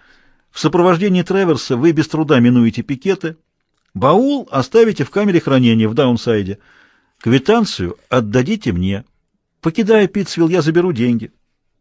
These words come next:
Как вам мой план?» Потрясённая Айрис забыла о страхе. «Я не стану помогать вам ни за что на свете. Вы, вероятно, свихнулись, если надеетесь на это». «Милая моя», терпеливо произнёс Келвин,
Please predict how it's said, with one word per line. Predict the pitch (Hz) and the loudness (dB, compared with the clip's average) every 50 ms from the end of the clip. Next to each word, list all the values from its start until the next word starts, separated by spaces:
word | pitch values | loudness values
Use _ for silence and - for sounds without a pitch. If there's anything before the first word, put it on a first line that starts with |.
| _ _ _ | _ _ _
Как | - 175 170 - | 0 2 2 2
вам | 127 123 113 | 2 2 2
мой | 107 104 98 | 2 0 -2
план?» | - 98 113 131 160 185 - _ _ _ _ _ _ _ _ _ _ _ _ _ _ _ _ _ _ _ _ _ _ _ _ _ | -2 -2 -2 0 -2 -2 -6 _ _ _ _ _ _ _ _ _ _ _ _ _ _ _ _ _ _ _ _ _ _ _ _ _
Потрясённая | - 104 92 107 113 - - 156 165 156 135 113 104 - _ | -8 -6 -4 -2 -4 -2 -2 -2 0 0 0 0 -2 -4 _
Айрис | - 120 135 147 151 139 131 107 | -4 -2 -2 0 0 -2 -2 -2
забыла | 90 107 123 123 139 117 92 95 | -2 0 0 0 0 -2 -4 -4
о | 98 | -4
страхе. | - - - 143 156 143 - 98 82 - _ _ _ _ _ _ _ _ _ _ _ _ | -6 -6 -4 -4 -4 -4 -4 -8 -12 -12 _ _ _ _ _ _ _ _ _ _ _ _
«Я | - 98 87 101 120 127 | -14 -8 -4 0 0 2
не | 135 151 | 2 0
стану | 151 - - 147 117 104 - | -2 -2 -2 0 0 0 -2
помогать | 107 113 113 113 127 160 156 - | -2 0 0 2 2 0 0 0
вам | 110 101 | -2 -2
ни | 120 135 | 0 0
за | 135 143 | -2 -4
что | - - 147 | -4 -4 -4
на | 113 107 | -4 -4
свете. | - - 127 - - - - _ _ _ _ _ _ _ _ _ _ - | -6 -8 -8 -10 -10 -16 -20 _ _ _ _ _ _ _ _ _ _ -6
Вы, | 101 117 156 | -2 0 2
вероятно, | 147 170 180 190 196 180 - 190 | 2 2 2 2 2 0 0 -2
свихнулись, | - - 202 202 - - 277 269 208 143 - - | 0 0 0 0 2 2 2 4 2 0 -2 -4
если | 131 117 - 147 | -6 -4 -2 -2
надеетесь | 151 156 143 135 113 - - - | -2 0 0 -2 -2 -2 -4 -4
на | 120 117 | -4 -4
это». | 98 90 - 98 - _ _ _ _ _ _ _ _ _ _ _ _ - - - - - _ _ _ _ _ - | -4 -6 -8 -14 -20 _ _ _ _ _ _ _ _ _ _ _ _ -20 -20 -20 -20 -20 _ _ _ _ _ -6
«Милая | 87 101 139 175 185 180 175 165 | -2 0 2 2 2 2 2 2
моя», | 147 143 135 127 110 98 85 76 71 - _ _ _ _ _ _ _ _ _ _ _ _ _ - | 2 2 2 2 0 0 -2 -6 -10 -16 _ _ _ _ _ _ _ _ _ _ _ _ _ -2
терпеливо | - 117 - - 123 117 123 110 98 | -2 0 0 0 0 2 2 2 0
произнёс | 87 - 107 104 92 110 110 92 - | 0 -2 -2 -2 0 0 -2 -2 -2
Келвин, | - 131 120 101 92 92 82 | -2 0 0 0 0 -2 -4